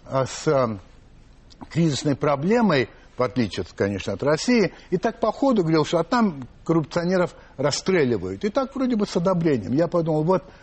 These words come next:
а, это и, и, э, журналист, вроде бы прогрессивно-демократической, и средства массовой информации прогрессивные, а вот расстрел в Китае вроде это хорошо. Если бы у нас расстреливали,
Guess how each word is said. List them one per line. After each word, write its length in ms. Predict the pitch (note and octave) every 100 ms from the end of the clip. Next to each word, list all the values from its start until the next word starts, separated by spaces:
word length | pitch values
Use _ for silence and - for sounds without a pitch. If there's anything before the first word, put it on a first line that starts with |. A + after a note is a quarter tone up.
| - - - B2+
а, 180 | D3
это 320 | D3 D#3+ D#3+ D#3+
и, 140 | D#3
и, 440 | D#3 - D3+ D3
э, 260 | C#3+ C#3 C#3 A#2+
журналист, 680 | B2 C#3+ E3 F#3+ B3 -
вроде 260 | D3+ D3 C3+
бы 100 | B2
прогрессивно-демократической, 1600 | - C3 C3+ B2+ D#3+ C3+ B2 B2+ B2+ C#3 C3 D3+ A#2 - A#2 G#2 - -
и 80 | B2+
средства 420 | - E3+ D#3+ -
массовой 300 | E3 D#3 D#3
информации 600 | C#3+ E3 D#3+ A#3+ B3+ G3+
прогрессивные, 880 | D#3 C#3+ C3 C3 - B2+ A#2 A#2 A2 - - - -
а 140 | C3+
вот 220 | D#3+ A3+ A3+
расстрел 420 | G#3+ - B3 B3+
в 60 |
Китае 380 | - A#3+ C4+ C4
вроде 280 | G3+ G3+ G#3
это 120 | G#3
хорошо. 400 | - F#3+ E3+ C3+
Если 240 | A#2 A#2+ C3+
бы 140 | B2+
у 60 | A#2
нас 280 | F#3 B3+ -
расстреливали, 720 | B3 - F#3 C#3+ A#2+ A#2+ G#2+